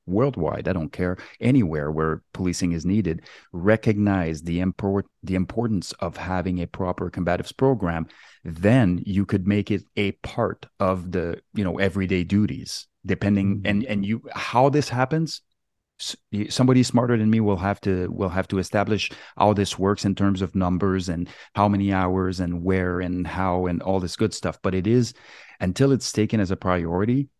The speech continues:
Speaker 1: by departments, we are gonna continue to have issues.
Speaker 2: I agree with you. <clears throat> I agree with you a hundred percent. It's interesting <clears throat> 'cause I know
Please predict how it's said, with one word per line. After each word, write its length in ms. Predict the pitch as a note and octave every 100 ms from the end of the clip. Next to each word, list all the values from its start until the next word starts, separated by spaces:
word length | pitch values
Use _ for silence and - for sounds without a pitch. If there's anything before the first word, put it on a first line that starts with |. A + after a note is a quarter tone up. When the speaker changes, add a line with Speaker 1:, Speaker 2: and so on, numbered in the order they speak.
| -
Speaker 1:
by 140 | F2
departments, 640 | F2 - F2 G#2+ B2+ B2+ - _
we 180 | F2+ G#2
are 100 | G2+
gonna 200 | F#2+ F#2
continue 720 | - F2+ - A#2 A2 E2+ D#2+ -
to 100 | F2
have 400 | E2 E2+ E2 - _ -
issues. 600 | F#2+ - E2 D2+ - - _ _ _ _ _ _ _ _ _ _ _ _ - A#2+
Speaker 2:
I 140 | B2+
agree 240 | G#2+ C3+
with 160 | D#3+ A2
you. 120 | G#2 - - -
<clears throat> 220 | - -
I 160 | F#3+
agree 160 | D3+ D#3
with 80 | D#3+
you 80 | C3
a 20 |
hundred 200 | D3 C3+
percent. 260 | C#3 E3
It's 160 | C3 G#2+
interesting 560 | D3 C#3+ A#2+ B2 A#2 A2 _ _ _ - _
<clears throat> 560 | _ _ _ _ _ E3+
'cause 360 | C3+ F#2 C3+
I 100 | C3+
know 500 | C3+ D3 D3+ C3 A2+